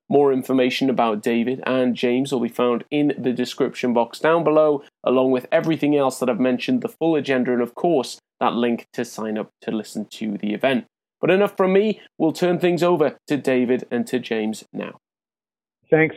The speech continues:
Speaker 2: very much for having me. My name is David Mowini. I'm a restructuring and insolvency lawyer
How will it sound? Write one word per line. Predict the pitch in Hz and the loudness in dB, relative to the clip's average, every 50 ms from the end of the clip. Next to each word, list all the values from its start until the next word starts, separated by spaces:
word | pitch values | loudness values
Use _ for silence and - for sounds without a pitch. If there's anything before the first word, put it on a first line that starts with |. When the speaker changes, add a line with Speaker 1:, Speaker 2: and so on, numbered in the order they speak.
| - - | 0 2
Speaker 2:
very | 151 151 147 143 | 4 4 6 4
much | 143 147 139 - - | 2 2 0 -2 -2
for | - 139 127 | -2 -2 -2
having | 113 139 139 139 135 135 131 127 | 0 0 -2 0 0 0 -2 -2
me. | 123 123 127 131 | -2 -2 -2 -4
My | 127 127 131 | -4 -4 -6
name | 131 131 131 127 123 | -6 -6 -6 -8 -10
is | 117 - - _ - | -12 -16 -18 _ 0
David | 131 127 127 120 120 117 | 2 2 2 2 0 0
Mowini. | 117 117 117 120 123 123 123 120 120 113 - - - | 0 0 2 2 2 2 2 0 0 -2 -4 -8 -8
I'm | 127 127 127 | -4 -2 0
a | 123 120 120 113 | 0 0 0 0
restructuring | 104 120 120 117 - - - 131 123 120 - - - 127 120 123 123 120 | 0 -2 -2 -2 -2 -2 0 0 0 0 -2 -4 -2 -2 0 0 0 0
and | 117 117 | 0 0
insolvency | 113 113 113 - - 131 120 120 117 120 120 120 - - - 123 117 117 113 - | -2 -4 -4 0 2 4 4 4 4 2 -2 -6 -4 -2 0 2 2 2 0 -2
lawyer | 87 117 117 120 120 117 113 113 110 107 | -2 0 2 4 4 4 4 4 2 -2